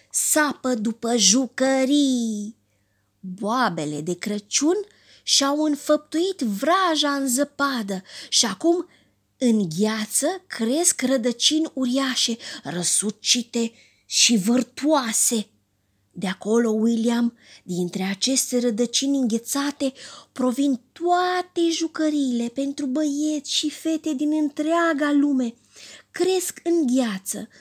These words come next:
încolțite din boabe de Crăciun provenite din păstăile pomului de Crăciun, care l-a ascultat pe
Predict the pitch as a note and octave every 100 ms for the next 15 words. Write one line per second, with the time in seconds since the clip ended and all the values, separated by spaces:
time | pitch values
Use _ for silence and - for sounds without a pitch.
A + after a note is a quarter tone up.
0 | - _ A3 G#3+ A3 G#3 F#3+ - B3 C4
1 | C#4+ A3+ B3 A#3 G3+ F#3 G#3+ C#4 D4+ D4
2 | C#4 - C4+ C4+ - D#4 D4+ D4 C#4 C4+
3 | C4 D4 D4 D4+ C#4+ - - C#4 D4 C4+
4 | C#4+ C4+ - D#4+ E4 D#4 - - D#4 E4
5 | D#4+ D#4 D4+ B3 C#4+ - C#4+ - - D4+
6 | C#4+ C4 _ _ _ _ - D#4+ D#4+ E4
7 | E4 D#4+ D#4+ - E4+ E4 G4 A4+ A#4+ -